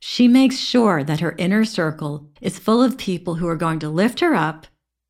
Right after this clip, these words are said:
or keep her humble. And she doesn't hesitate to cut ties to people who try to bring her down, even if they're doing it accidentally. So that's it.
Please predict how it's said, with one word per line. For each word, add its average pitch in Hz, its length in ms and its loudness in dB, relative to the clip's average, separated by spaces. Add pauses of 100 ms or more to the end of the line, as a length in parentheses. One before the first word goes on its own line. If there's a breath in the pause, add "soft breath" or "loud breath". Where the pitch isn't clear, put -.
or 302 200 0
keep 311 280 -2
her 294 140 2
humble. 262 560 0 (320)
And 190 140 -4
she 202 100 -8
doesn't 190 560 -4
hesitate 180 840 -6
to 160 100 -12
cut - 280 -8
ties 156 580 -6 (360)
to - 80 -10
people 190 380 -4
who 196 120 -4
try 175 300 -4
to 160 100 -4
bring 160 280 -4
her 180 160 -4
down, 156 600 -4 (440)
even 247 260 4
if 262 140 4
they're 233 120 0
doing 208 300 2
it 185 80 0
accidentally. 160 880 -6 (880)
So 262 200 2
that's 262 320 2
it. - 320 -6